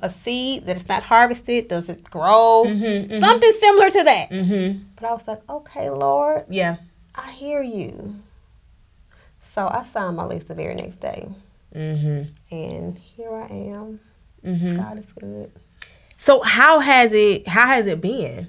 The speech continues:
Speaker 2: What, what's that, what has that experience been like?
Speaker 1: I mean, it's been, it's been great. I mean, it's been ups and downs.
Speaker 2: Yeah.
Speaker 1: Oh, it's not, they're, like, knocking the door down all the time. You know what I'm
Speaker 2: Mm-hmm.
Speaker 1: saying? Sometimes I'm like, "Lord, where are the people?"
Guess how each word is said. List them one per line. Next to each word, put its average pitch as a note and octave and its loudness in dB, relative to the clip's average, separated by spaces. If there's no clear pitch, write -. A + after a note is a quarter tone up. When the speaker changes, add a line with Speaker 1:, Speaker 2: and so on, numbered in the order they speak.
Speaker 2:
What, G3 2
what's A#3+ 2
that, C#4 2
what G#3+ 2
has B3 -6
that G#3 -2
experience F3+ -6
been F3+ -6
like? B2+ -8
Speaker 1:
I B3+ -2
mean, C4 0
it's B3 0
been, A#3+ 4
it's B3+ 0
been C4 2
great. B3 0
I G3+ 2
mean, G3+ 4
it's G3+ 2
been F#3+ -2
ups G3 2
and C4+ 0
downs. A3 -2
Speaker 2:
Yeah. F#3+ -4
Speaker 1:
Oh, F3+ 4
it's A#3 0
not, D#4+ 2
they're, A#3+ 4
like, A#3+ 6
knocking G#3+ 4
the G3+ -2
door A3 8
down F#3 4
all E3 2
the D3 -4
time. F3+ -4
You E3+ -2
know A3 2
what G#3+ 0
I'm F#3+ -4
Speaker 2:
Mm-hmm. F#3 -4
Speaker 1:
saying? G#3+ -2
Sometimes A3+ -2
I'm G#3 -4
like, F#3 0
"Lord, A3 0
where A3+ -2
are G#3+ -4
the A3 -10
people?" B3 -18